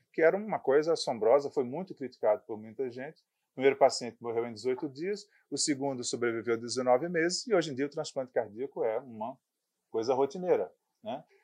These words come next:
O que é que precisava haver num cirurgião? Por que que Christian Barnard, um médico da África do Sul, fez isso? Porque ele tinha em boa dose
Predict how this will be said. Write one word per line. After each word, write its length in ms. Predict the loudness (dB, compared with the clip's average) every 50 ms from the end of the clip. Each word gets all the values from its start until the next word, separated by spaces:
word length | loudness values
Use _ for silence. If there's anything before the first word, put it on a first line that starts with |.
| _ _ _ _ -8
O 60 | -8
que 200 | -2 4 8 8
é 120 | 8 8
que 140 | 8 4 2
precisava 680 | 2 -2 -4 -6 -6 2 6 8 8 8 8 8 4 4
haver 380 | 4 2 -2 -2 0 0 0 -2
num 140 | -6 -8
cirurgião? 540 | -8 -6 -4 -2 -2 -2 -4 -4 -4 -4 -4
Por 240 | 2 2 2 2 4
que 160 | 4 4 4
que 120 | 4 2 -4
Christian 400 | -4 -6 -6 -6 -6 -8 -6 2
Barnard, 540 | 6 6 6 6 4 2 2 2 2 0 -6 -12
um 100 | -14 -6
médico 300 | -2 -2 -2 -2 -2 0
da 160 | 4 6 6
África 220 | 6 6 2 -2 -4
do 80 | -2
Sul, 240 | -4 -4 -4 -6 -6
fez 260 | -4 -4 -4 -4 -4
isso? 220 | -8 -10 -12 -8 -6
Porque 180 | -6 -6 -4 -2
ele 160 | -4 -4 -4
tinha 220 | -8 -12 -14 -12
em 60 | -12
boa 200 | -8 -2 -2 0
dose 460 | 0 2 2 4 4 2 0 -2 -10